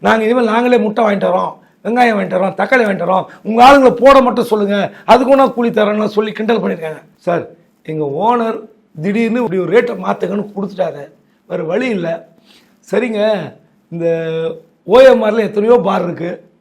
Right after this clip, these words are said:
எல்லா பார்லயும் இப்படி ரேட்டு மாறி இருக்கா, உங்க கடையில மட்டும் ஏன் இப்படி திடீர் விலை உயர்வு?" அப்படின்னு கேட்ட உடனே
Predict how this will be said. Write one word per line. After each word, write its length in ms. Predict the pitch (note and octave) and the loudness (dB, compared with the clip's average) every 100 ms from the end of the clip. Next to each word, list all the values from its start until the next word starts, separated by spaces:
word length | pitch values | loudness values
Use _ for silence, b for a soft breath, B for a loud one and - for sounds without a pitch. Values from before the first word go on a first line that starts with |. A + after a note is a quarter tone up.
| _ | _
எல்லா 340 | E3+ G#3 A3 F#3+ | -2 4 4 4
பார்லயும் 200 | A3 A#3 | 2 2
இப்படி 180 | G3 | 2
ரேட்டு 160 | G#3+ G3+ | 0 0
மாறி 220 | F3+ G3 | 0 0
இருக்கா, 440 | F3+ C#3 F3 D3+ - _ _ _ _ | -2 -4 -6 -6 -10 _ _ _ _
உங்க 220 | G3+ A#3+ | -6 0
கடையில 380 | A#3+ A3 A3+ G#3 | 0 2 0 -2
மட்டும் 240 | F3 - A3+ | -8 -10 -10
ஏன் 400 | F3 G3+ - - - | -6 -8 -8 -14 -16
இப்படி 440 | D#3 F3 G#3 G#3 | -16 -10 -10 -10
திடீர் 420 | D#3 F#3 A#3 A#3+ - | -8 -6 -6 -6 -8
விலை 200 | F3+ D#3+ | -8 -8
உயர்வு?" 460 | D3 C#3+ C#3 D#3 _ _ _ | -8 -12 -12 -16 _ _ _
அப்படின்னு 200 | - F3+ | -6 -4
கேட்ட 300 | E3+ F3+ - | -2 -4 -4
உடனே 240 | - D3 | -8 -10